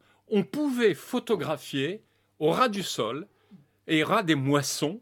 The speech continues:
particulièrement au mois de mai, juin, enfin, pra-, euh, à cette époque-là, ou même l'hiver, ils volaient l'hiver également,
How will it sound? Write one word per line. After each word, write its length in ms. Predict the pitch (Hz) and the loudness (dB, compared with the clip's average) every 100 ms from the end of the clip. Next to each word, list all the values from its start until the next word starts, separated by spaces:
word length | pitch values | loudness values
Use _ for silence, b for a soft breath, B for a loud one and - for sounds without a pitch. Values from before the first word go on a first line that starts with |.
| _ | _
particulièrement 680 | 139 - 135 147 135 151 151 | -8 -8 -12 -8 -4 -4 -4
au 20 | |
mois 180 | 127 131 | -4 -4
de 140 | 120 | -4
mai, 360 | 123 123 123 135 | -4 -2 -2 -2
juin, 400 | 104 113 120 147 | -4 -6 -4 -6
enfin, 200 | 135 104 | -8 -12
pra-, 220 | 95 113 135 | -8 -10 -8
euh, 380 | 113 104 104 98 | -8 -8 -8 -10
à 60 | |
cette 280 | 104 107 - | -10 -12 -12
époque-là, 500 | 110 131 - 185 277 b b 131 | -8 -8 -4 -4 -4 b b -2
ou 80 | |
même 220 | 131 143 143 | 2 4 4
l'hiver, 580 | 135 113 123 196 254 _ | 2 0 0 0 -4 _
ils 80 | 87 | -10
volaient 320 | 110 113 110 | -6 -6 -6
l'hiver 460 | 87 90 90 110 90 | -8 -10 -8 -8 -8
également, 520 | 87 95 92 170 | -14 -14 -10 -12